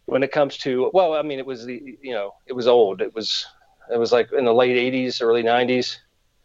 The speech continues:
But, uh, it, it's still an interesting show for, for a storyline. It's a,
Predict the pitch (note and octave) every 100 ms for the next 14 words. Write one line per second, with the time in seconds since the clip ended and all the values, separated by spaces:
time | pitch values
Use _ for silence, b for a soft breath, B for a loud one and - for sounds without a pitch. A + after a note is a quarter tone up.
0 | _ _ B2+ A#2 A2 A#2 G#2 G2 F#2+ -
1 | _ _ C3 C3+ D3 D3 - G#3+ E3+ D3
2 | D#3+ D3+ - B2 A#2 C3 A#2 G2+ - A2
3 | G2+ G2 - G#2+ G#2 - A#2+ A2+ G#2 G#2
4 | G#2+ A2+ -